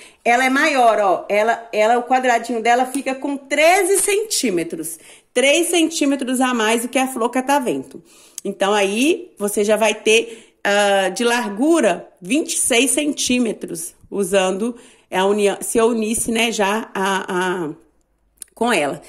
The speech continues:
Se eu não unisse igual como eu não vou unir, né, eu vou unir já na cor que eu vou começar, eu vou ter um tamanho ainda maior do que vinte e seis. Vou ter vinte e seis mais quatro centímetros, vai dar trinta centímetros, gente, já a união aqui. Então, olha que tamanho, né?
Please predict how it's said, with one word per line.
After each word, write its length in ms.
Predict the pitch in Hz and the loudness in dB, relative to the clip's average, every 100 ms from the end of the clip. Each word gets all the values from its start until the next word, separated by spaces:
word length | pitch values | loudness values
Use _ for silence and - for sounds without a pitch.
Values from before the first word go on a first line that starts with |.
| - - | -20 -8
Se 160 | - | 0
eu 80 | 240 | 2
não 180 | 262 285 | 2 2
unisse 400 | 254 220 214 208 | 2 0 -2 -2
igual 280 | 190 185 185 | 0 0 2
como 180 | 196 | 0
eu 40 | 185 | 0
não 140 | 208 | 0
vou 160 | 247 208 | 0 0
unir, 220 | 185 214 | 0 0
né, 160 | 220 190 | 0 0
eu 40 | |
vou 120 | 180 | 0
unir 300 | 180 180 180 | 0 0 -2
já 240 | - - 180 | -4 -2 -2
na 120 | 190 | -2
cor 380 | 190 - 214 220 | -4 0 0 0
que 80 | 196 | -6
eu 60 | |
vou 100 | 170 | -6
começar, 640 | 175 180 170 - 247 220 - - - - | -6 -6 -6 -2 -2 -4 -8 -20 -14 -4
eu 80 | 196 | 0
vou 140 | 208 | 0
ter 100 | 208 | 0
um 100 | 208 | -2
tamanho 360 | 214 214 208 214 | 0 0 2 2
ainda 220 | 214 214 | 2 0
maior 540 | 226 269 254 214 220 | 0 0 2 2 2
do 120 | 226 | -2
que 160 | 208 240 | -6 -4
vinte 200 | 220 240 | -2 -4
e 40 | |
seis. 320 | - 202 160 160 | -4 -2 -2 -2
Vou 120 | 185 | -4
ter 180 | 190 185 | -2 -2
vinte 280 | 190 262 | -2 -4
e 40 | 262 | -2
seis 580 | - - 226 262 269 - - _ _ | -4 0 2 2 0 -4 -12 _ _
mais 880 | - 202 208 220 226 208 - - - - | -4 0 0 0 0 0 0 -2 -4 -6
quatro 320 | - 202 196 - | -2 0 -2 -4
centímetros, 680 | 214 202 - 262 269 254 | -6 -4 -2 -2 -2 -4
vai 120 | 220 220 | -6 -2
dar 180 | 262 | -2
trinta 300 | 262 320 381 | 0 2 2
centímetros, 680 | 359 339 339 - 196 180 175 | 2 2 2 0 -2 -4 -4
gente, 460 | 190 190 170 - - - _ _ | -2 -2 -2 -6 -14 -20 _ _
já 400 | 180 202 202 226 | -2 0 0 -2
a 120 | 220 208 | 0 0
união 380 | 226 233 196 | 2 0 2
aqui. 240 | 202 202 175 | 0 -4 -8
Então, 280 | 156 196 196 | -4 -2 0
olha 180 | 220 | 0
que 120 | 226 - | -2 -4
tamanho, 440 | 240 220 160 147 | -4 -2 -2 0
né? 220 | 185 226 | 0 -2